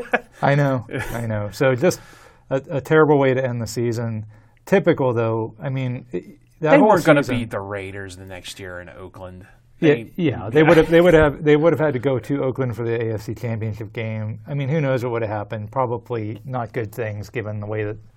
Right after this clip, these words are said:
Speaker 2: Oakland beat them at home earlier in the season. Uh, it would have been fun to have the chance. That was, that was oddly, that was the second year in a row that the Steelers and Raiders barely missed each other in the championship game, because the year before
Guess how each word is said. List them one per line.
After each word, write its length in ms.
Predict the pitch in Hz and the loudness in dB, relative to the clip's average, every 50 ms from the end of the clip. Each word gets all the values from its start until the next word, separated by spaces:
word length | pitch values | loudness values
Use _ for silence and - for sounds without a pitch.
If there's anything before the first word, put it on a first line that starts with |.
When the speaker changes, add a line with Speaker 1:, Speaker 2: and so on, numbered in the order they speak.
| _ _ _ _ _ - | _ _ _ _ _ -8
Speaker 2:
Oakland 320 | 143 143 143 - 127 110 104 | -8 -6 -6 -6 -6 -6 -6
beat 160 | 120 110 113 | -6 -6 -8
them 120 | 110 101 | -8 -8
at 100 | 107 - | -8 -8
home 220 | 92 113 113 104 107 | -8 -8 -6 -6 -6
earlier 300 | 113 110 113 107 107 104 | -6 -6 -6 -6 -6 -8
in 60 | 104 | -8
the 100 | 104 98 | -10 -12
season. 460 | - - 117 107 98 101 98 98 90 - _ _ _ _ _ _ _ _ _ - 123 | -12 -10 -10 -10 -10 -10 -12 -16 -16 -20 _ _ _ _ _ _ _ _ _ -10 -8
Uh, 160 | 113 110 110 | -6 -6 -4
it 60 | - | 2
would 160 | 147 165 175 151 | 4 6 6 6
have 80 | 147 | 4
been 80 | 139 135 | 2 2
fun 160 | - 143 135 | 0 -2 0
to 60 | 123 117 | 0 0
have 140 | 123 113 | -2 -2
the 80 | 104 101 | -4 -6
chance. 560 | - - 127 117 104 98 101 90 - - - _ _ _ _ _ | -8 -8 -8 -8 -8 -8 -10 -12 -14 -16 -18 _ _ _ _ _
That 160 | - 143 156 156 | 0 2 4 4
was, 220 | 147 147 - - - - | 4 2 0 -6 -6 0
that 160 | 160 151 160 | 2 2 4
was 180 | 160 147 110 - - | 2 0 -2 -2 0
oddly, 380 | 156 156 165 160 143 139 131 120 | 2 2 2 2 2 0 0 0
that 160 | 127 139 147 | 0 -2 -2
was 120 | 131 98 | -4 -4
the 60 | 113 | -6
second 480 | 110 - - 151 139 147 147 127 123 - - | -6 -4 -4 -4 -4 -4 -6 -8 -10 -10 -10
year 480 | 143 131 123 120 127 127 123 113 110 - - _ _ _ _ _ _ _ _ _ - | -8 -4 -2 0 0 0 0 -2 -4 -8 -16 _ _ _ _ _ _ _ _ _ -6
in 100 | 143 127 | -4 -2
a 40 | 123 | 0
row 340 | 123 135 135 131 127 123 113 | 2 4 4 4 4 4 2
that 220 | 101 110 107 - | 0 -4 -4 -4
the 140 | - 113 110 | -4 -4 -4
Steelers 400 | 107 - - 147 135 131 123 104 | -4 -4 -2 0 2 2 0 0
and 80 | 110 110 | -2 -4
Raiders 260 | 117 117 104 104 95 | -4 -4 -4 -6 -6
barely 340 | 101 98 120 120 120 113 110 | -6 -6 -4 -4 -4 -4 -6
missed 240 | 110 107 117 - - | -6 -8 -8 -8 -10
each 120 | 113 101 - | -10 -8 -8
other 180 | 113 110 107 98 | -6 -6 -8 -8
in 60 | 101 | -10
the 60 | 101 | -14
championship 540 | 95 - 127 131 127 120 110 95 - 98 - | -12 -10 -10 -8 -8 -8 -10 -10 -12 -12 -10
game, 180 | - 107 101 101 | -8 -8 -8 -8
because 320 | 104 104 - 113 107 - | -10 -8 -8 -8 -8 -8
the 80 | - 127 | -8 -4
year 120 | 117 127 123 | -4 -4 -4
before 540 | 104 98 - - 156 143 131 127 123 127 | -4 -8 -10 -6 -4 -2 -2 -2 -4 -6